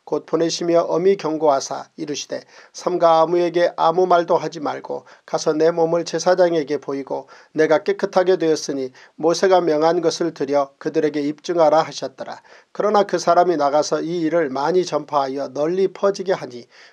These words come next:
그러므로 예수께서 다시는 드러나게 동네에 들어가지 못하시고 오직 바깥 한적한 곳에 계셨으나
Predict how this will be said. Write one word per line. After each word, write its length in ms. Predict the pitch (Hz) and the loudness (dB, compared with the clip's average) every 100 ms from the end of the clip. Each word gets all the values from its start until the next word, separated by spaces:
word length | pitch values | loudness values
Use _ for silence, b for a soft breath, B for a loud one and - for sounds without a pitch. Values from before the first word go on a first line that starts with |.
| b | b
그러므로 420 | 165 160 156 151 | -2 0 0 0
예수께서 480 | 160 160 175 165 165 | -2 -4 -4 -2 -2
다시는 520 | 160 160 180 185 180 | -2 -2 0 0 0
드러나게 560 | 170 175 175 143 156 | -2 0 2 2 0
동네에 420 | 160 151 151 151 147 | 0 -2 -2 -2 -4
들어가지 480 | 156 156 151 151 | -4 -2 -2 -2
못하시고 640 | 147 127 - 143 - 131 131 B B B | -6 -8 -8 -10 -10 -14 -14 B B B
오직 380 | 156 160 156 - | -4 -4 -4 -6
바깥 500 | 156 - 151 151 - | -8 -4 -4 -6 -10
한적한 480 | 185 180 - 180 165 | -4 -4 -2 -4 -2
곳에 320 | 160 170 165 | -4 -2 -4
계셨으나 680 | 156 135 156 - 123 123 | -4 -6 -6 -8 -12 -14